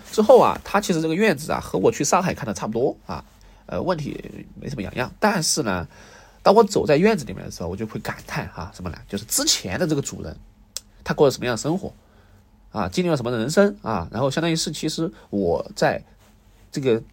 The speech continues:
身处这个建筑里面，实际上是在和这个建筑对话，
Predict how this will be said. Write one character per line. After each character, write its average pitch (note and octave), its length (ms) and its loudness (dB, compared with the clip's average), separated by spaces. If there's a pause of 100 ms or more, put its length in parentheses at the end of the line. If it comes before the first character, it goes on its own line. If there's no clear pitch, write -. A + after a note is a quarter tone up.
身 G#3 260 4
处 F#2 220 -4
这 G#2+ 100 -2
个 G2+ 80 0
建 D3 180 -2
筑 C3 120 -8
里 G#2 200 -12
面， - 240 -10
实 - 220 -6
际 D#3+ 80 -2
上 E3+ 160 0
是 C#3+ 180 -6
在 B2+ 140 -2
和 G#2 220 -4
这 B2+ 80 -4
个 A2+ 80 -4
建 C4 320 -4
筑 G2 120 -8 (120)
对 G2 100 -2
话， - 260 -2